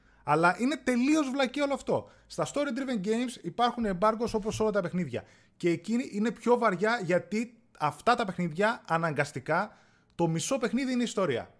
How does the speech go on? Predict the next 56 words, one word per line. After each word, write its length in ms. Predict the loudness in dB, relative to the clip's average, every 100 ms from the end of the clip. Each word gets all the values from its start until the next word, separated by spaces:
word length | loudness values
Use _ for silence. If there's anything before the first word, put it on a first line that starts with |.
| -4
Όπως 300 | -2 0 -2
και 100 | -4
να 60 |
το 60 | -2
κάνουμε, 240 | -2 0
ό,τι 100 | -2
και 80 | 0
να 120 | 2
λέμε 220 | 2 0 0
και 140 | -4
βίντεο 360 | -2 -4 0 -2
και 340 | 0 -2 -4 -8 _ _ -4
gameplay 640 | 2 2 2 -2 2 2 2
και 120 | 0
το 100 | 0
ένα 120 | 0
και 120 | 0 -2
το 120 | 0
άλλο, 420 | 2 0 -4 -6
είναι 260 | -8 -4 -2
ιστορία. 580 | -4 -2 0 0 -4 -8 _ _ -6
Όπως 280 | -4 -4 -6
και 80 |
να 60 | -8
το 100 | -10
κάνουμε. 280 | -8 -8 -8
Οπότε 280 | -6 -2 -2
αν 180 | -2
βγω 200 | -2 0
εγώ 440 | 2 4 4 2 -4 _ _ _ _ _ -4
και 140 | -4
πω 340 | 4 6 6 2
«Γίνεται 360 | -4 -2 -2
εκείνο 340 | -2 -2 -2 -2
και 120 | -2
το 160 | 2 2
άλλο» 160 | 2
και 80 | -2
στο 140 | -8 -4
video 120 | -2
reviews, 260 | -2 -4
πέρα 160 | -2 -2
ότι 100 | -2
πολλά 220 | 0 0
παιδιά 240 | 0 2 0
δεν 100 | 2
θέλουν 180 | 0
να 60 | 2
τα 80 | 0
ακούσουν 380 | -2 -8 -6 -4
γιατί 340 | -4 -4 -4
θα 120 | -6
τους 120 | -10
χαλάσω 340 | -6 -2 -2 -4
το 100 | -8
τέτοιο, 440 | -6 -4 -4 -4